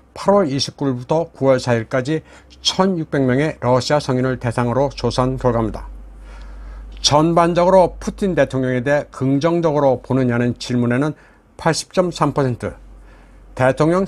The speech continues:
행동에는 전주보다 일 점 삼 퍼센트 하락한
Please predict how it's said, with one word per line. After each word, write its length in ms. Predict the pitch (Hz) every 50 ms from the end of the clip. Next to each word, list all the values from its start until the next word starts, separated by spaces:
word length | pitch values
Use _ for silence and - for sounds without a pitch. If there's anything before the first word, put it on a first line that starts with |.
| - -
행동에는 560 | 175 160 151 139 135 127 127 135 151 170 175 - _ _ _ -
전주보다 800 | - - 131 127 131 123 - 127 123 139 135 147 151 147 131 - - - - - _ _ -
일 200 | 117 127 143 143
점 240 | - 180 175 180 170
삼 300 | 156 - - - 147 143
퍼센트 320 | - 143 127 135 135 -
하락한 500 | 127 107 101 123 127 117 - - 139 143